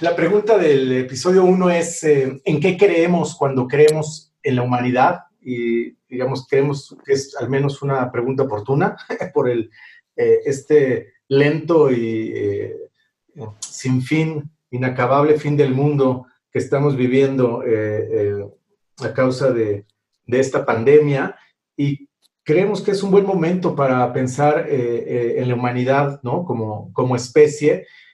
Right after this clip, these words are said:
eh, sobre todo porque, pues, hay evidencia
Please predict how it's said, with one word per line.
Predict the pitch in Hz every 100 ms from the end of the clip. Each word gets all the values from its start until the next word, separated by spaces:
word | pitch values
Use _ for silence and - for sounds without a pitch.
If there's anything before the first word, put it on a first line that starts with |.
| _ _
eh, | 127 131
sobre | - 156 165
todo | 175 196 196
porque, | 170 147 131 - 143 139 139
pues, | 135 147
hay | 165
evidencia | 156 135 143 143 151